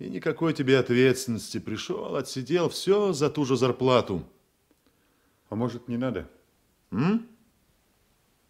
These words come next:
Speaker 2: Может быть, не надо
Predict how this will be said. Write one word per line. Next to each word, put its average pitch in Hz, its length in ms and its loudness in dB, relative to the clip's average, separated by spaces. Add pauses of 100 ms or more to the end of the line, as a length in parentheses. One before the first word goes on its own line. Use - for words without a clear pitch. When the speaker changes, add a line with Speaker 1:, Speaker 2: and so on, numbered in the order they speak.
(1500)
Speaker 2:
Может 107 280 -4
быть, 107 400 -4
не 107 160 0
надо 107 380 2